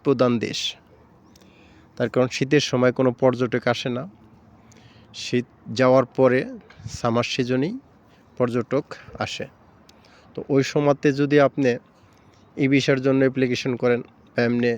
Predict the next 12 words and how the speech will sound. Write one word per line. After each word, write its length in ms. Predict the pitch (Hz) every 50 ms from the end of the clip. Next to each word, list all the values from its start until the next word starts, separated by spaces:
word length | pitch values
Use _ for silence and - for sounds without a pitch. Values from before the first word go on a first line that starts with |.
| - _ _ _ _ _ _ _ _ _ _ _ _ _ _ _ _ _ _ _ _ _ _ _ _ _ _ _ _ _ _ _ 127
স্টিকার 400 | - - - 139 120 131 127 120
ভিসার 280 | 123 117 - 139 131
জন্য 260 | 123 131 131 127 123
যদি 280 | 120 127 120 123 127 123 - -
অ্যাপ্লিকেশন 540 | - 139 117 127 127 120 120 - - 127 113
করেন, 260 | - 123 117 113 113 - - - _ - _ _ -
তাহলে 360 | - 120 110 113 131 127 - - _ _ _ _ _ _ _ _ - _ _ _ _ _ _ _ _ _ _ _ _ _ _ _ _ _ _ _
পাবেন। 420 | - 120 104 98 - - - _ _ _ _ _ _ - _ _ _ _ _ - _ _ _ _ _ _ - _ _ _ _ _ _ - - _ _ _ _ _ _ _ _
তার 160 | 131 131 131
আগে 240 | 139 139 139 139 143
আরও 180 | 135 127 135
কিছু 460 | 139 127 - 131 - - 147 139 127